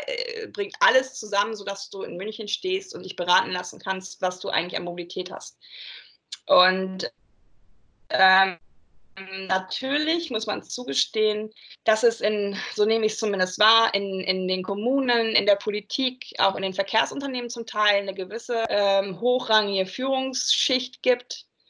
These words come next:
ähm, die da ein bisschen denkt, „Oh, ich muss noch fünf Jahre, können wir nicht das ohne Digitalisierung schaffen“, sage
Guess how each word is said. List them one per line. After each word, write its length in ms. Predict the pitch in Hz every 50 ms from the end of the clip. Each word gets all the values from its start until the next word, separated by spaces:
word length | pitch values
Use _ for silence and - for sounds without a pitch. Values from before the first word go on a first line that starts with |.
| _ _ _ _ _ _ _ _ _ -
ähm, 440 | - 208 208 202 202 202 196 190 190 - - - _ -
die 100 | 214 214
da 180 | 208 202 196
ein 100 | 196 190
bisschen 420 | 196 214 220 - - 247 220 208 202
denkt, 400 | 202 202 208 202 208 208 - - -
„Oh, 480 | - - 165 175 180 180 185 190 185 190
ich 140 | 185 - -
muss 120 | 196 190
noch 140 | 190 190 190
fünf 200 | - 190 185 185
Jahre, 640 | 190 196 202 208 202 196 190 190 190 185 196 202 196 - _ _ _ _ _ _ _ _ _ - - - _ _ _ _ _ _ _ _ _ _ _ _
können 160 | - 202 202
wir 80 | 196 190
nicht 200 | 196 202 202 214
das 120 | 196 -
ohne 180 | - 202 208 202
Digitalisierung 720 | 185 180 196 190 202 190 185 190 185 214 208 196 202 - - - - 196 190
schaffen“, 520 | - - - 196 185 190 - 208 208 214
sage 260 | 208 196 175 165 180